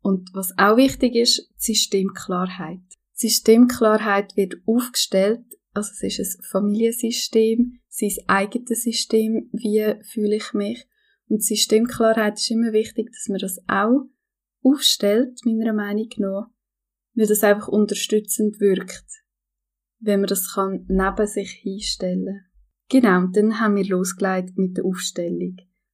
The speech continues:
Sie hat intuitiv aufgestellt, wo sie ihre Mami fühlt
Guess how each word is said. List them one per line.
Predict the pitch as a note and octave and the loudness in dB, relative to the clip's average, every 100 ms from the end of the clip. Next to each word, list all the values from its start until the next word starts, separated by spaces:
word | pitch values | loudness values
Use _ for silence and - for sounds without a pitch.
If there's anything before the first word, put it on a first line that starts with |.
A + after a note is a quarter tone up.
| _ - | _ -14
Sie | - A3+ G#3 | -2 0 0
hat | F#3+ - | -4 8
intuitiv | A#3+ B3 B3 A#3+ A3+ A#3+ - | 8 8 4 2 -2 -2 -4
aufgestellt, | - B3 - - - G3+ G#3+ A3 - _ _ | 0 0 0 -6 0 2 2 0 -16 _ _
wo | G#3 A3 | 2 2
sie | A3 G#3 - - | 2 2 2 2
ihre | F#3+ F#3 F#3 | 0 0 0
Mami | F#3 G#3 C4 - | 0 4 4 4
fühlt | C#4 C#4 C#4 | 0 0 -6